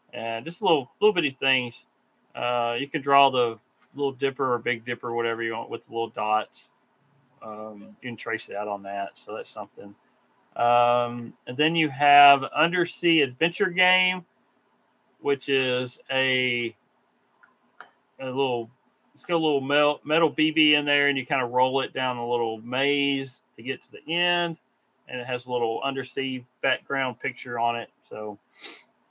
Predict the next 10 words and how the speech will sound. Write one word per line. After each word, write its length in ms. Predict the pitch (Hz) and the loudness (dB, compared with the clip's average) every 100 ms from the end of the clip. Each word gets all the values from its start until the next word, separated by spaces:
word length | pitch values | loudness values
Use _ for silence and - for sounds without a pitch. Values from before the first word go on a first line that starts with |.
| _ _ _ _ _ _ - | _ _ _ _ _ _ -10
um, 420 | 131 127 127 127 | -4 -2 0 -2
and 100 | 131 | -2
then 120 | 160 185 | -2 0
you 100 | 175 | 2
had 180 | 151 | 0
Geo 340 | 131 185 190 175 | 0 2 4 2
Fossil 500 | - 160 165 - 131 | 4 6 8 4 -4
Finder, 580 | - 131 120 120 117 117 | 0 2 2 0 -2 -4
which 300 | 120 117 127 | -8 -8 -4
was 500 | 120 117 113 - | -2 -2 -4 -14